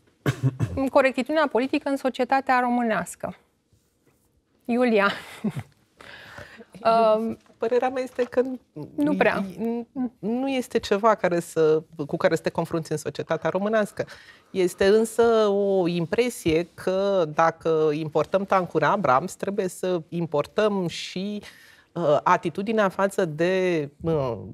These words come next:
Speaker 2: tipuri de probleme care sunt, uh, tipice unei societăți, de exemplu, a societății americane. Nu cred că, uh, ceea ce ne doare pe noi cel mai mult și ceea ce afectează cel mai mult spațiul public, arta, cultura,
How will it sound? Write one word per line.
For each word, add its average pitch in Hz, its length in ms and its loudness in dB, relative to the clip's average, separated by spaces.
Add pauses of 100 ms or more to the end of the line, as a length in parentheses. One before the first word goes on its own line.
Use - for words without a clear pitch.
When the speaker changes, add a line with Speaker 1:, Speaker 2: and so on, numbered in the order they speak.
(160)
Speaker 2:
tipuri 202 380 0
de 170 120 4
probleme 185 520 0
care 196 240 -2
sunt, 208 320 -6 (140)
uh, 185 480 0 (100)
tipice 190 400 -6
unei 170 460 -2
societăți, 165 720 -4
de 143 60 -4
exemplu, 143 300 -6
a - 20 -4
societății 151 480 -4
americane. 160 520 0 (520)
Nu 233 240 -2
cred 220 240 4
că, 180 520 2
uh, 151 400 2 (960)
ceea 180 220 2
ce 185 140 0
ne 180 100 6
doare 196 220 6
pe 180 140 2
noi 180 140 2
cel 190 140 -2
mai 175 120 2
mult 170 140 2
și - 80 -6
ceea 156 160 0
ce 156 120 -4
afectează 170 440 0
cel 170 180 0
mai 165 140 0
mult 160 160 0
spațiul 160 420 0
public, 165 500 -2
arta, 170 400 4
cultura, 143 840 0